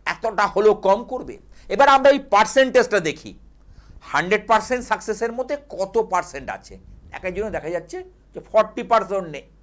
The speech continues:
ফর্টি পার্সেন্টও নেই। তাহলে আমরা সেটাকে কি করি?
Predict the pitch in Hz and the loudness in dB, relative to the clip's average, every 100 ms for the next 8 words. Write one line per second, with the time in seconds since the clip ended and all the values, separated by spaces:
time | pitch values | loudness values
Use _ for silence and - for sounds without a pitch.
0 | _ - 170 - 240 185 185 - 208 196 | _ -10 -10 -10 -16 -6 -6 -6 -10 -8
1 | 196 143 110 95 - - - 302 240 269 | -8 -8 -14 -20 -12 -8 -2 0 2 2
2 | 302 302 269 302 311 320 294 277 311 339 | 2 2 2 0 -2 -4 -4 2 2 2
3 | 349 | -2